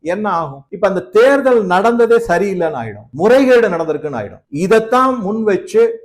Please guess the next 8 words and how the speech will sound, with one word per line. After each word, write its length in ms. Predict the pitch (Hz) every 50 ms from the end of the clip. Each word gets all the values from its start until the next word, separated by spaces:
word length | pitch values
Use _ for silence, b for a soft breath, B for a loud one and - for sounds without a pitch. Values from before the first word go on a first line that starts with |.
| - _ _ _ _
போராட்டங்கள் 560 | - 202 226 226 214 202 - 175 170 170 160
நடத்தப்பட்டது 720 | 147 143 160 156 156 156 - 139 135 120 135 139 170 208 - - _ _
பங்களாதேஷ்ல, 540 | 120 127 131 127 117 107 104 - - _ _ - _ _ -
ஷேக் 220 | 160 185 180 180
ஹசீனாவை 400 | 156 139 120 123 120 117 120 147 143
வெளியில. 260 | 117 113 120 104 - -
அதே 400 | - 113 127 - 147 208 226 233
மாதிரி 300 | 226 190 180 190 190 190